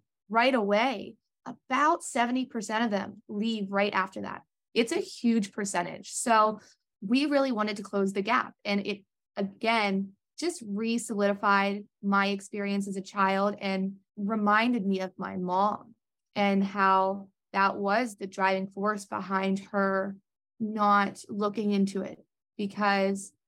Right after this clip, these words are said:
she worked hard. And my, my mom's a stand-up human, you know, and a great person,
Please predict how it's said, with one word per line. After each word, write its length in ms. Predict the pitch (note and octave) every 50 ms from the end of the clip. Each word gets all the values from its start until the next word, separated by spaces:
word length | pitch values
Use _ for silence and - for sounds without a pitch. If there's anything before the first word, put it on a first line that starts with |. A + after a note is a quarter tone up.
| _ _ _ _ _
she 220 | - - - A#3 A3+
worked 240 | G#3+ A3+ D4 D#4
hard. 280 | - A#3 G3+ G#3 B3 C4 - _ _ _
And 160 | - G#3 G#3 G#3+
my, 300 | A3 A3 A3 A3 G#3 - _ -
my 160 | G#3 G#3 G3+
mom's 400 | G#3 G3+ G3 G3+ G#3+ A#3 A3+ G#3+
a 80 | G#3
stand-up 600 | G3+ G3+ - - G#3+ G#3 G#3+ A3 G#3+ G#3+ G#3+ G#3+ G#3
human, 480 | - A3+ A3 B3 B3 G3+ F#3+ F#3+ G3
you 100 | G3 G3+
know, 280 | G3+ G3+ G3+ G#3 A3 A3
and 180 | G3+ G3 G3 G3 - _ _ _ _ -
a 80 | A3
great 380 | G#3+ G3 G3 G#3 G#3 G#3 - -
person, 600 | - G#3 G3 G3 G3 - A3 A3 A3+ A#3 A#3+